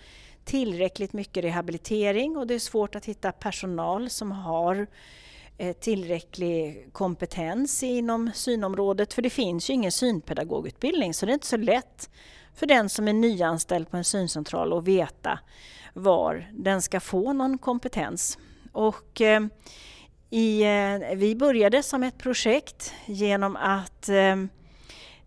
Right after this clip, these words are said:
eh, S R F och Hörselskadades riksförbund hade en kampanj förra året om, eh, syn-, hörselinstruktörer, att det ska finnas i alla kommuner. Men det har ju inte funnits någon utbildning till såna på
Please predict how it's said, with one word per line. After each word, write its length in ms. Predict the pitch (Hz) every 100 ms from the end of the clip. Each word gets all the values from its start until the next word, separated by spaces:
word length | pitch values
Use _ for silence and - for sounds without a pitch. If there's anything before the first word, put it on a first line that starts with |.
| - -
eh, 220 | 190 180 -
S 220 | 196 -
R 80 | 220
F 380 | 302 - - -
och 220 | 226 -
Hörselskadades 960 | 254 - 196 190 - 277 311 285 262 262
riksförbund 680 | - - 175 185 180 175 -
hade 340 | - 208 190 175
en 400 | 175 151 175 180
kampanj 720 | 190 185 - 214 285 320 277
förra 240 | 254 202
året 480 | 170 170 165 160 -
om, 340 | 123 170 170
eh, 160 | 180 165 - - - - -
syn-, 520 | - 226 196 185 180 -
hörselinstruktörer, 1400 | 233 - 180 170 170 165 - 170 - 254 330 262 143 95
att 140 | -
det 80 | 175
ska 160 | - 165
finnas 500 | 180 175 170 - 202
i 60 |
alla 180 | 170 -
kommuner. 580 | - 190 170 165 170 190 - - - - - -
Men 160 | 214 220
det 60 |
har 80 | 220
ju 40 |
inte 160 | 311 262
funnits 440 | - 254 208 185
någon 220 | 202 196 165
utbildning 760 | 262 220 - - 285 320 320
till 140 | 285 254
såna 480 | 233 170 156 170 180 -
på 460 | - 190 185 170